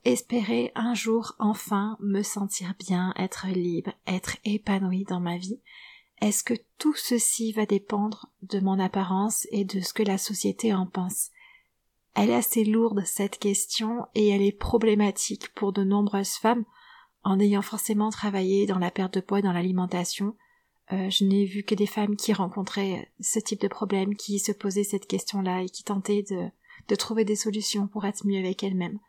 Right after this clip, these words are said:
face à un corps parfois qui ne veut pas maigrir, face à une balance, euh, qui ne veut pas afficher un poids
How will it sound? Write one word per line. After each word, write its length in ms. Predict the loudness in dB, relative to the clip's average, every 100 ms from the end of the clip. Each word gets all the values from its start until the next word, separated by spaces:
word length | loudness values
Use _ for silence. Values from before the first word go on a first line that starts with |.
| _ _ _ _
face 240 | -2 0
à 40 | 2
un 120 | 2
corps 200 | 0 0
parfois 440 | -4 -4 -2 0
qui 360 | -2 -4 -2 0
ne 80 | -2
veut 100 | -2
pas 140 | 0
maigrir, 460 | 0 -2 -2 0 -2
face 480 | -2 -2 0 0 -2 -2 -8 -14 -12 -12 0
à 160 | 2 4
une 160 | 4
balance, 580 | 4 4 4 2 -2 -4
euh, 260 | -2 -2 -6 -12 -20 _
qui 120 | 2
ne 80 | 4
veut 120 | 4
pas 180 | 4 2
afficher 600 | 2 -2 -4 0 0 2
un 180 | 0 0
poids 340 | 0 2 2